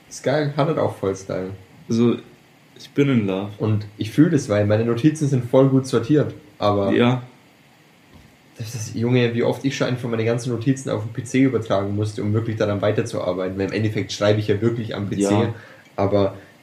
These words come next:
Speaker 1: wirklich für die Notes, das auf Papier festzuhalten, so in einem Buch.
Speaker 2: Ist einfach was anderes.
Speaker 1: Ja, voll, voll.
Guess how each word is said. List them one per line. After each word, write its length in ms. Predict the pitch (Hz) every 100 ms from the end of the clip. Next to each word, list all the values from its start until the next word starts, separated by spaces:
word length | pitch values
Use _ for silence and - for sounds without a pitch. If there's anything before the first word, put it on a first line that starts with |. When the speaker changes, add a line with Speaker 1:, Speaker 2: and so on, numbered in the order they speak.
| -
Speaker 1:
wirklich 280 | 131 127 -
für 100 | 113
die 80 | 110
Notes, 720 | 110 127 165 110 - - - -
das 180 | 135
auf 240 | - 107 107 - - - _ _ _ -
Papier 380 | 107 - 160
festzuhalten, 540 | - 113 107 107 98 101
so 140 | 110
in 60 | 107
einem 160 | 101
Buch. 340 | - 143 160 - - - - - _
Speaker 2:
Ist 120 | 135 131
einfach 280 | 127 123 117
was 160 | 113
anderes. 400 | 107 113 113 110
Speaker 1:
Ja, 280 | 104 107 104 101
voll, 300 | 104 98 98 98 - -
voll. 240 | 95 95